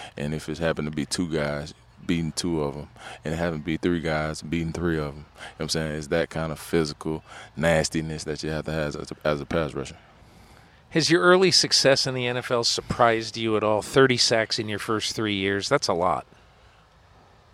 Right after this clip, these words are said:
Speaker 1: I, I, I, I feel like it's not. <laughs> You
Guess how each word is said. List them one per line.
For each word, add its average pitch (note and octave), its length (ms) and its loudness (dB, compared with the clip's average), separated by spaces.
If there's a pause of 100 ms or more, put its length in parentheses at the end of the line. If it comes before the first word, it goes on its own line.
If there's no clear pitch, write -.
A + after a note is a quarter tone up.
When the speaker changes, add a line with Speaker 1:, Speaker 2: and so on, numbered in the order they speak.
(240)
Speaker 1:
I, - 60 4
I, E2 440 4
I, - 40 0 (500)
I G2+ 40 2
feel E2 220 2
like D2+ 180 2
it's D#2 120 -4
not. E2+ 340 0
<laughs> - 40 -20 (180)
You - 60 0